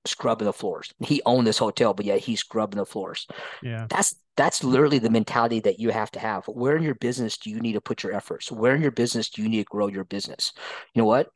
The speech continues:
Speaker 1: If it's picking up the phone and making phone calls, that's what it is. If it's, it, you got to find what, where you put your efforts.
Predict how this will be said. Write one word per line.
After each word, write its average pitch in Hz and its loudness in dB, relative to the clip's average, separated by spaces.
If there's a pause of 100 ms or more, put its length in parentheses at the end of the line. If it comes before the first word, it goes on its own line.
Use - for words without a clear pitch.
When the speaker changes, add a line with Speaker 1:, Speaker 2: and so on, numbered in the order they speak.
(140)
Speaker 1:
If 117 4
it's 110 0
picking 156 4
up 139 2
the - 2
phone 123 4
and 110 0
making 110 0
phone 127 -2
calls, 95 -6
that's - -6
what 117 0
it 117 -4
is. - -2
If 110 -4
it's, - -4
it, 123 -2
you - -6
got 135 0
to 127 0
find 120 0 (960)
what, 123 0 (1400)
where 123 2
you 117 2
put - 0
your - -2
efforts. - -10